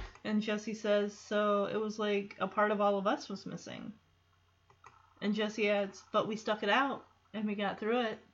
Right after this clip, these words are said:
Joey says, "Just like we always do." Danny, of course, delivers the last line of the episode of the series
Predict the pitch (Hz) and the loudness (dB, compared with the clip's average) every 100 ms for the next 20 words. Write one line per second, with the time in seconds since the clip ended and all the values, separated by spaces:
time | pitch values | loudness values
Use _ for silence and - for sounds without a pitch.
0 | _ _ _ _ _ _ _ _ _ - | _ _ _ _ _ _ _ _ _ -18
1 | - - 214 214 220 220 208 202 - - | -6 2 4 4 2 4 4 4 -2 -16
2 | 233 220 202 202 202 226 214 208 226 226 | -10 -6 -2 0 0 2 4 4 4 0
3 | 254 285 262 - _ _ _ _ _ _ | 0 0 -2 -8 _ _ _ _ _ _
4 | - - 214 220 226 226 214 214 - 214 | -20 -6 4 6 8 6 2 0 0 2
5 | 208 208 - 196 202 208 208 190 196 202 | 2 0 -2 0 2 0 -2 0 2 0
6 | - 196 202 208 190 208 190 180 196 - | -2 -2 0 0 -2 -2 -2 -4 -8 -6
7 | 190 190 190 190 202 - 302 302 302 311 | -2 0 0 -2 -6 -4 8 12 12 12
8 | 302 294 262 - - | 10 6 4 0 -10